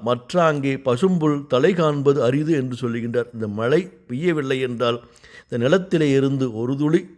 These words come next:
பசுமையான புற்களும் கூட தோன்றாமல் அழிந்துவிடும் என்று சொல்லுகின்றார். ஒரு நாட்டின் பாதுகாப்பிற்காக இயற்கை படைப்புகளை அரணாக அமைத்து அவ்வியற்கை படைப்புகளை நாம் பாதுகாத்து வந்தோமானால் அது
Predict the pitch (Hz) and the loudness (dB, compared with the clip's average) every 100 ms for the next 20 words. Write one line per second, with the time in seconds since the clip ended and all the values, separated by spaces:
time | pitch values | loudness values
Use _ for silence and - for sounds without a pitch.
0 | - 117 151 151 156 165 180 123 127 - | -6 -4 -2 0 2 4 2 0 -6 -6
1 | - 175 151 151 139 113 131 143 135 127 | 0 0 2 0 0 0 -2 0 0 0
2 | 123 104 131 185 165 135 131 120 117 139 | 0 -2 -2 -2 -2 0 0 0 -2 -4
3 | - 113 110 110 117 117 - _ _ _ | -6 -4 -4 -4 -4 -4 -12 _ _ _
4 | _ _ _ _ _ _ _ 120 131 117 | _ _ _ _ _ _ _ 0 0 2
5 | 151 170 165 147 110 120 180 160 147 139 | 0 0 -2 -2 0 2 4 2 2 0
6 | 123 - 120 117 190 - _ - - - | -4 -4 -4 -4 -6 -10 _ -20 -20 -20
7 | - - - 160 196 180 - 143 151 147 | -20 -12 0 0 2 -2 0 4 2 2
8 | 131 127 135 127 110 156 180 165 143 120 | -6 -2 0 0 0 0 2 2 2 0
9 | 131 117 - 127 120 113 110 175 185 170 | -2 -4 -6 -6 -2 -2 0 -2 -2 -4
10 | 151 131 147 - 117 127 123 117 107 - | 0 0 0 -4 -2 0 0 0 -2 0
11 | 123 165 147 127 - 123 113 127 139 131 | 0 2 2 0 -2 -4 -2 0 0 0
12 | 120 117 117 113 113 110 | 0 0 0 -2 -2 -4